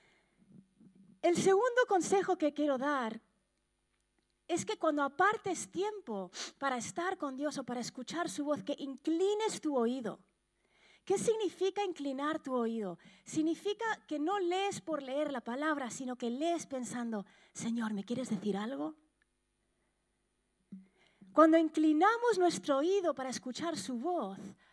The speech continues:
hacemos preguntas. Esto es un consejo súper práctico. ¿Quieres aprender a escuchar la voz de Dios? Pregúntale cosas, ¿verdad? Chisco y yo trabajamos con adolescentes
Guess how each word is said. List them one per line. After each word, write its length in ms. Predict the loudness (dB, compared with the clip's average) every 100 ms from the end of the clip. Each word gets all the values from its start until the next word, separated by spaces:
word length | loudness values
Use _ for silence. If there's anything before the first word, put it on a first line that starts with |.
| _ _
hacemos 460 | -10 -4 -4 -4 -4
preguntas. 720 | -2 -2 -4 -8 -16 -20 -20 _ _ _ _ _
Esto 140 | -8
es 60 | -6
un 100 | -2
consejo 440 | -2 0 0 0
súper 260 | -4 -4 -6
práctico. 420 | -6 -8 -10 -14
¿Quieres 220 | -6 -4
aprender 260 | -4 -4 -4
a 40 |
escuchar 300 | -4 -6 -8
la 80 | -8
voz 140 | -6 -6
de 100 | -6
Dios? 280 | -6 -8 -14 _ _ _ _
Pregúntale 460 | 2 4 4 2
cosas, 440 | 2 -8 -12 -14 -18 _ _ _ _ _ _ _ _
¿verdad? 320 | 0 0 0 -6 -20 -20 _ _ _ _ _ _ _ _ _ _ _ _
Chisco 300 | 6 6 8
y 60 | 6
yo 100 | 6
trabajamos 500 | 4 4 0 -2 -4
con 240 | -6 -4
adolescentes 760 | -2 -2 -2 -6 -4 -4 -6